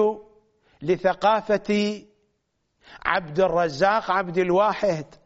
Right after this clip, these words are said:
أن تنتشر في أوساطكم. فمثلما يريد السيستاني أن تنتشر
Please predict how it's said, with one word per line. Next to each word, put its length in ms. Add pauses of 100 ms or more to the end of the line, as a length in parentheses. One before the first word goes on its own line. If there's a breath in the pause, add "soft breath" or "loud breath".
(260 soft breath)
أن 240
تنتشر 640
في 180
أوساطكم. 880 (1120)
فمثلما 680
يريد 580 (380 soft breath)
السيستاني 1040 (2000)
أن 220
تنتشر 840